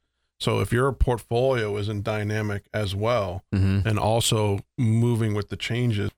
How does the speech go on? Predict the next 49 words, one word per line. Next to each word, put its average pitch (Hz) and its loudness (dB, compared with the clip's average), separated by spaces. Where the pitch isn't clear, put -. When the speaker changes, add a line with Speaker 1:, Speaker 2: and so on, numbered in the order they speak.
Speaker 1:
we're 127 4
implementing 113 0
changes 113 0
and 101 2
strategies 104 0
all 113 0
the 107 -6
time 120 0
throughout 104 0
the 107 0
market 104 -2
cycle 110 -2
in 98 0
our 95 -2
portfolios 107 0
and 98 0
our, 98 -2
and 107 0
our 98 0
retirement 104 -2
plans. 95 0
So 98 0
this 139 2
is 214 2
a 131 2
big 131 0
regret 110 0
and 117 0
one 135 2
of 139 2
the 120 2
number 123 2
one 117 2
regrets, 107 0
and 123 0
it, 156 -4
it's 120 -2
actually 156 2
one 120 2
of 107 0
my 110 2
biggest 110 -2
regrets 104 0
for 139 0
my 110 0
clients 107 -2
and 107 0
my 101 2
prospects. - -2